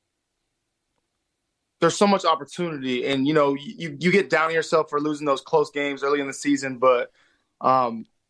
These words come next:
you really gotta, you really gotta flush it in a sense and just get to the next one and know that you have another opportunity to, to, like, play the game you love and play with the teammates who you work so hard with. So I'm just taking it, taking it in stride day by day, uh, practice by practice, and, and, um, trying to make it happen, happen in these games.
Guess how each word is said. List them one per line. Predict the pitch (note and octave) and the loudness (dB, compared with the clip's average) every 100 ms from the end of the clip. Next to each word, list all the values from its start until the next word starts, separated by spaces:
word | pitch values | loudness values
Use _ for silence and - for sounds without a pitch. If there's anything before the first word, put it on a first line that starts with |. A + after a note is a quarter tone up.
| - | -8
you | D3+ | -2
really | D#3 F#3+ G3 | 2 2 2
gotta, | E3+ D3+ C3+ | 2 0 -2
you | D#3+ D#3+ | -6 -4
really | F#3 | -2
gotta | F#3+ D3+ | 0 -2
flush | - D#3+ D#3 | 0 -2 -2
it | C#3+ | -6
in | B2+ | -10
a | B2+ | -8
sense | - C3+ - | -6 -6 -2
and | B2+ | -2
just | C3 - - - - - | -2 -4 -18 -20 -6 -2
get | D#3 | 0
to | D3+ | 2
the | |
next | C#3 C#3+ - | 2 2 2
one | C#3+ C3+ | 0 2
and | C3+ | 4
know | C#3 | 4
that | C3 | 2
you | C3 D3 | 0 -2
have | C#3 B2+ | -2 -2
another | B2+ C#3 C3+ | -2 0 0
opportunity | C3+ - D3+ C#3 | 0 -4 -8 -6
to, | B2 B2 - | -2 -2 -2
to, | - C3 | 0 2
like, | B2 A#2+ - _ - | 2 0 -6 _ 2
play | E3 | 2
the | C#3 | 4
game | C#3+ C#3 | 0 0
you | C3 | 0
love | C3+ C#3 C3 | 2 2 0
and | A#2+ G#2+ _ _ _ - | -6 -16 _ _ _ -6
play | D#3 | -4
with | B2+ | -6
the | |
teammates | A#2+ D#3+ D3+ C#3+ D3 | -8 -4 -2 -2 -2
who | |
you | C3+ C3 | -2 2
work | C3+ | 2
so | - C3+ | 2 0
hard | C3 C3+ C3 | 2 0 0
with. | C3+ - | -4 -4
So | - A#2+ C3 | 0 2 2
I'm | E3 | 0
just | E3 | -2
taking | E3+ D#3 | -4 -2
it, | C#3+ C3+ - | -2 -4 -6
taking | E3 D3+ | -4 -2
it | |
in | D3 C3+ | -2 0
stride | D3 C#3+ C#3+ | 2 2 2
day | C#3+ C#3 | 0 0
by | C#3 | 0
day, | C3+ C#3+ D3 - _ _ _ B2+ | 0 0 0 -2 _ _ _ -4
uh, | B2 | -2
practice | - D3+ C#3+ | -2 -4 -2
by | C3+ C3+ | -2 -2
practice, | D#3 D3 D3 C#3+ C3 | 0 -2 -2 -6 -6
and, | B2+ B2+ | -8 -4
and, | B2+ B2 | -4 0
um, | A#2+ A2+ | 0 0
trying | - C#3+ | 0 0
to | |
make | C3+ C3 | 2 2
it | C3 | 0
happen, | C3+ - | -2 -4
happen | - C#3+ C3+ | -2 -2 -2
in | B2+ | -12
these | A#2+ | -4
games. | C3+ B2+ - | -2 -2 -6